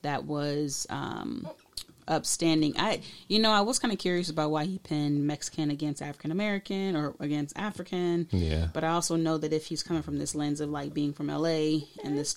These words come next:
Speaker 1: these two cultures,
Speaker 2: California, yeah.
Speaker 1: California kinda beefing, then, I mean, it makes sense to me. But I, you know, that's what I liked about the film. You, you, I'm gonna ask you a question. You mentioned something about being, like, there being strong women
Speaker 2: Mm-hmm.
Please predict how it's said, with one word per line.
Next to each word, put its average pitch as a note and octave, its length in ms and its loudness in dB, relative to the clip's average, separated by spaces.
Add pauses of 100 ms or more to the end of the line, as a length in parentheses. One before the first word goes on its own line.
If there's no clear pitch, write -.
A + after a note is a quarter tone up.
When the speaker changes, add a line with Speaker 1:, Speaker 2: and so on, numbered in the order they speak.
Speaker 1:
these C3+ 160 -8
two - 160 -10
cultures, D3 680 -6
Speaker 2:
California, E2 520 0
yeah. D#2+ 40 0
Speaker 1:
California D3 840 0 (140)
kinda C#3+ 220 -4
beefing, C#3+ 560 0 (520)
then, D3 140 4
I C#3+ 60 2
mean, C#3+ 500 4 (280)
it - 80 -6
makes C#3 200 0
sense D#3 260 0
to - 120 -2
me. E3 160 0 (720)
But F3 200 4
I, E3 160 4 (160)
you F3+ 160 4
know, D#3+ 120 6
that's F3+ 300 2
what C4+ 80 2
I A#3+ 60 0
liked G#3+ 160 -2
about F3 140 0
the - 60 -18
film. E3+ 200 2
You, C#4+ 240 6 (160)
you, D#4 320 4
I'm B3 80 2
gonna C4+ 100 2
ask A#3 200 -2
you A3 60 -2
a G#3 40 -2
question. D#3+ 320 -2
You C4+ 160 2
mentioned B3+ 400 0
something E3+ 520 -2
about D3 440 -4
being, D#3+ 360 4
like, D3+ 180 -6
there E3 120 2
being D#3 240 2
strong D3+ 720 0 (160)
women D3+ 580 -4 (360)
Speaker 2:
Mm-hmm. D#2 280 0